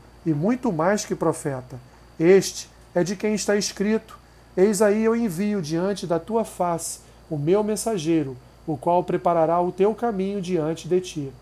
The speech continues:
Em verdade vos digo: entre os nascidos de mulher, ninguém apareceu maior do que João Batista, mas o menor no reino dos céus é maior do que ele. Desde os dias de João Batista até agora, o reino dos céus é tomado por esforço,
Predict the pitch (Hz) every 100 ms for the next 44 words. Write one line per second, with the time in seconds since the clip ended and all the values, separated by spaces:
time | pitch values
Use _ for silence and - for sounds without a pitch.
0 | - - - - - 185 208 220 196 214
1 | 226 208 196 185 147 196 226 160 131 -
2 | - 185 185 220 190 208 196 240 226 202
3 | 170 180 151 156 190 190 - - - 190
4 | 226 202 254 247 220 208 196 - 202 208
5 | 196 202 214 196 202 175 185 185 196 190
6 | 180 170 - 123 - - - - 165 151
7 | 185 180 165 202 202 185 175 196 190 190
8 | - 165 170 165 - - - 170 202 175
9 | 175 196 175 - 147 131 120 135 - -
10 | - - - 143 190 220 214 160 180 214
11 | 190 196 190 190 208 202 202 190 - 185
12 | 190 190 151 151 147 143 - - 175 160
13 | 202 202 196 185 196 185 196 196 170 180
14 | 190 185 190 190 - 202 214 208 -